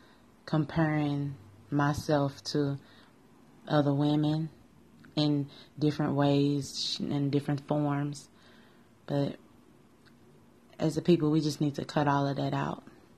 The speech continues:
because all three of them played ball very well. So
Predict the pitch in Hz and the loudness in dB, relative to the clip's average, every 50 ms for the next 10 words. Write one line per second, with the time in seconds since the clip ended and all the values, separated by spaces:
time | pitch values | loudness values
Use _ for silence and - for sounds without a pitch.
0 | - - - - - 147 139 - 151 143 143 139 139 - - - 147 151 156 151 | -20 -20 -12 -6 -6 -4 0 2 2 2 2 0 -2 -2 -2 0 2 2 2 2
1 | - - 165 170 165 156 143 135 131 147 143 143 139 139 - - - - - - | 2 2 4 6 6 6 4 2 0 0 0 0 0 -2 -6 -10 -20 -20 -20 -20
2 | - - - - - 165 151 147 151 151 143 135 131 - 151 147 143 143 139 139 | -20 -20 -20 -4 0 2 2 4 2 2 0 -4 -2 0 2 2 4 2 0 0
3 | 139 135 131 - - - - - - - _ _ - - 131 151 160 156 147 143 | -2 -4 -6 -10 -18 -20 -20 -20 -20 -20 _ _ -8 0 4 6 6 6 6 4
4 | 143 139 139 143 - - - 151 139 - - _ _ _ _ _ - - _ _ | 2 2 0 -2 -4 -8 -8 -10 -12 -16 -20 _ _ _ _ _ -20 -20 _ _
5 | _ _ - _ _ _ _ _ - - - - - 151 143 139 135 139 139 | _ _ -20 _ _ _ _ _ -20 -20 -18 -8 -4 -2 -2 -2 -2 -4 -6